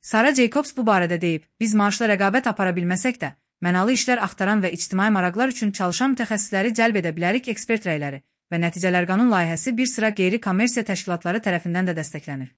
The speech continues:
N C O D A I təşkilatının siyasi işlər üzrə vitse-prezidenti Sanni Gandhi bildirib ki,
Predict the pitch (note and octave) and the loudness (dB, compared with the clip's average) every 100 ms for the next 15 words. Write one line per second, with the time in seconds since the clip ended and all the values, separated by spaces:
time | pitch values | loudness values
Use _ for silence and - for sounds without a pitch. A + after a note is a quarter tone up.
0 | _ _ - G#3 G#3 A#3 D4+ C4+ A#3+ A3+ | _ _ -2 2 4 4 2 4 4 2
1 | A3 G3+ G#3 G3 A3 A#3 A3 G3+ A3+ - | 0 -2 -2 -2 0 0 0 0 0 0
2 | B3 A#3 F3 E3+ D#3 G#3+ C4 A#3 G3 F#3 | 0 0 0 -2 -2 -2 -2 0 0 0
3 | F#3+ - - G3+ A3 G3+ F#3 F#3+ E3+ F#3+ | -2 0 0 2 2 2 0 0 0 -2
4 | B3 D3+ | -2 -8